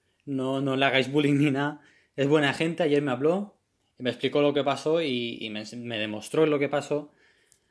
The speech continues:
así que ahí queda. Lo siento mucho, Daniel, eh, David, y Daniel es el que se puso nervioso, pero da igual, dejadlo, que, que,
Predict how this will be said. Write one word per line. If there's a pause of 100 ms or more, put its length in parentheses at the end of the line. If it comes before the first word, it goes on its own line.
(100)
así
que (500)
ahí
queda. (340)
Lo
siento
mucho,
Daniel, (180)
eh,
David, (360)
y
Daniel
es
el
que
se
puso
nervioso, (320)
pero
da
igual,
dejadlo, (240)
que,
que,